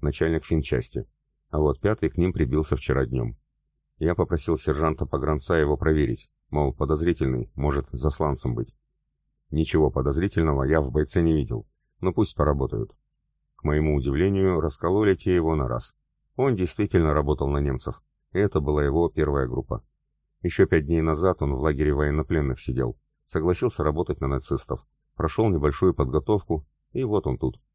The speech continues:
Вышел на эту группу и работал. Его задачей было вывести их на засады.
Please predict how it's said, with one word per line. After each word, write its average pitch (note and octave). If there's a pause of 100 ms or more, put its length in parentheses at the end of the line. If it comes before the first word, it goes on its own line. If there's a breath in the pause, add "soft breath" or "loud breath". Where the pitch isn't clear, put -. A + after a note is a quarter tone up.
(500)
Вышел E2+
на D2+
эту C#2+
группу E2
и E2
работал. C2 (280)
Его B2+
задачей F2+
было D2+
вывести E2
их -
на C#2+
засады. B1